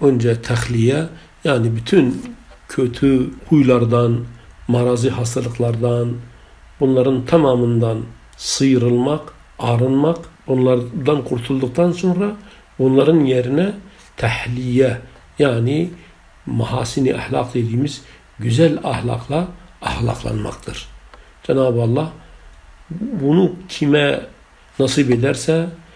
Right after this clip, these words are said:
gerçek saadete kavuşmuş olur.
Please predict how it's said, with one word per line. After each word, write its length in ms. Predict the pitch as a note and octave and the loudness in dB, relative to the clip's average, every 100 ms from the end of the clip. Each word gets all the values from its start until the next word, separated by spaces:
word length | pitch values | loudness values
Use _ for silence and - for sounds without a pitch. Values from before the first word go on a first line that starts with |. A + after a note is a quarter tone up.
| - - | -20 -8
gerçek 380 | A#2 A2+ - - | -4 -2 -4 -6
saadete 640 | - A#2+ A#2 A#2 A#2 C#3+ D#3+ - - - _ | -6 -4 -2 -2 -2 -4 -4 -8 -20 -20 _
kavuşmuş 480 | G#2+ A2 A2+ A#2+ - | -6 -6 -4 -6 -6
olur. 340 | F#2 F#2 - | -8 -10 -14